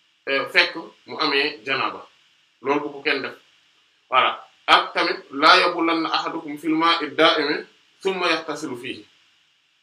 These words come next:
Voilà. Ak, "Laa yabulanna ahadukum fil maa'i daa'imi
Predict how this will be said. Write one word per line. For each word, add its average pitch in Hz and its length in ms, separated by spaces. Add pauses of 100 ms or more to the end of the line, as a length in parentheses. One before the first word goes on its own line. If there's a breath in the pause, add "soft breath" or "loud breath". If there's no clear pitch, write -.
(380)
Voilà. 110 260 (560)
Ak, - 380
"Laa 160 260
yabulanna 160 480
ahadukum 147 480
fil 147 120
maa'i 143 260 (120)
daa'imi 131 480